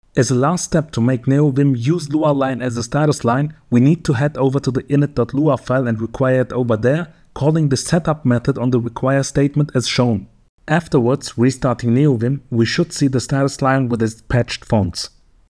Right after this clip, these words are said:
The very last step of this video will be to install a file browser, but using it without specifying a leader key would be a pain in the peach again, as you would have to run a colon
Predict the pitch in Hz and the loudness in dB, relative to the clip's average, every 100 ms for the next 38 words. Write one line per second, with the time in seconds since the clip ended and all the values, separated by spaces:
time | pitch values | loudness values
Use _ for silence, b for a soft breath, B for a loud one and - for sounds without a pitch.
0 | _ - 113 127 156 131 147 147 - 120 | _ -8 -2 0 2 2 0 -2 -4 -2
1 | 113 113 117 131 120 131 120 127 120 117 | -2 0 2 2 2 2 0 0 2 -2
2 | 113 139 - 117 - 135 131 113 104 117 | 0 -2 -2 -4 -2 -2 0 0 0 0
3 | 113 107 135 151 160 135 - 113 131 - | -2 0 2 2 2 -2 -2 -2 -2 0
4 | 131 120 - 117 117 104 135 156 107 - | -2 -2 -2 0 0 0 2 2 0 -2
5 | 135 123 127 117 113 - 120 117 110 - | 0 0 0 -2 -2 0 2 2 0 0
6 | 139 - 101 98 92 92 b b b 110 | 0 0 -2 -2 -4 -8 b b b 0
7 | 117 117 - 127 - 120 120 120 120 107 | 2 0 -2 -4 -2 0 2 0 -2 -6
8 | - 135 147 156 156 | -4 -2 0 0 -2